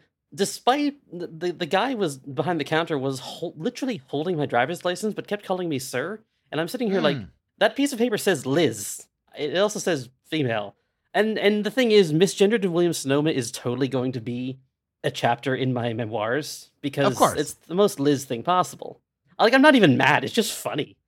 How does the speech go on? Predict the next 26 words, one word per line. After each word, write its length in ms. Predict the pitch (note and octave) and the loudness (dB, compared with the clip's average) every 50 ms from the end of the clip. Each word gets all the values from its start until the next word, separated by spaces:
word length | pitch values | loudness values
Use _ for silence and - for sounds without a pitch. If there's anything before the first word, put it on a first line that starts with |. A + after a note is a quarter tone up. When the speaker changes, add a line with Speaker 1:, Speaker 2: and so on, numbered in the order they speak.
| _ _ - | _ _ -10
Speaker 1:
You're 180 | C#3 E3 G#3 G#3+ | -4 -4 -2 -2
literally 320 | B3+ C4 - G#3+ G#3 F#3+ | -2 -4 -2 0 0 0
holding 640 | C3 - - F3 F3 F3 D#3+ C#3+ B2+ C3+ C3+ - B2+ | 0 0 0 2 2 2 2 2 0 0 -4 -4 -4
the, 80 | C3+ | -4
my 220 | C#3+ C#3 C3+ C#3 C#3 | 0 0 0 0 0
I 100 | B2+ B2 | -2 -2
D. 340 | A2+ C#3 A#2+ G#2 F#2+ F#2+ - _ _ _ _ _ _ | -4 -4 -4 -6 -8 -14 -18 _ _ _ _ _ _
Like, 200 | - C#3+ C3 - _ _ _ _ _ _ | -8 -8 -8 -8 _ _ _ _ _ _
read. 380 | - C#3+ D#3 D3+ A2+ A2 G#2 - _ _ _ _ _ _ _ _ _ _ | -4 -4 -2 -2 -4 -6 -10 -14 _ _ _ _ _ _ _ _ _ _
Anyway, 440 | - D#3 D#3 D3 A#2+ A#2 A2+ G#2+ - _ _ _ _ _ _ _ _ _ _ _ _ _ _ | 0 2 2 2 2 0 -4 -6 -8 _ _ _ _ _ _ _ _ _ _ _ _ _ _
they 160 | D#3 F3+ G#3+ | 6 6 6
finally 500 | G#3 - A3 G#3+ A3+ A#3 A3+ G#3 F#3 E3 | 8 6 6 6 8 8 6 6 4 2
get, 340 | C#3 B2+ D#3 D3+ D3 - _ _ _ _ _ - - - C3 B2 | 2 2 2 2 2 -2 _ _ _ _ _ -20 -20 -20 -18 -12
work 540 | D3 D3+ G#2 D3 C#3+ D3 D3 D#3 D3 - D3 | -10 -8 -6 -6 -2 0 2 2 2 2 2
out 200 | C3+ C3+ C3 B2+ | 2 2 2 2
that, 100 | C3+ B2+ - | 0 2 4
"Oh, 380 | A3+ G#3+ E3+ C#3 C3 B2 A#2+ - | 4 4 4 4 2 -2 -6 -8
we 160 | C3+ D#3+ F#3+ G3+ | -6 -2 2 2
don't 140 | G#3+ G3 | 2 2
have 200 | C3 D#3 F3 D#3 | 2 2 0 0
this 140 | C#3+ C#3 B2+ | 0 -2 -2
order, 320 | - C#3+ D#3+ E3+ D#3 C3 A#2 | -2 -2 -2 0 0 0 0
but 120 | C3+ C3 | -2 -6
you 100 | C#3 C#3 | -8 -8
can 100 | C#3 D#3+ | -8 -8
just 160 | D3 C3 - | -8 -8 -10